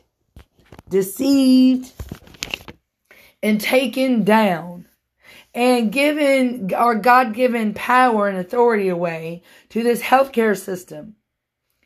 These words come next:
that is based on fear. It's based on fear. It's based on what you can see.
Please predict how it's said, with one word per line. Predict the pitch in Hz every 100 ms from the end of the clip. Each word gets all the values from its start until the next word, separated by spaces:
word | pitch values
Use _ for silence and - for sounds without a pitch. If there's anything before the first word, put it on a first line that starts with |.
| _
that | 214 233
is | 220 185
based | 151 226 240 247 247 - -
on | 220 214 202 196
fear. | 190 - 240 180 151 160 _ _ _ _ _ _ _ _ _ _ _ _ _ _ _ _ _ _
It's | 214 214
based | 190 262 277 302 -
on | 247 247 220
fear. | - 254 240
It's | 233 220 220
based | 185 269 311 302
on | 262 254 240 226 220 214 190
what | 226 254
you | 208
can | 180 175
see. | - 254 262 294 -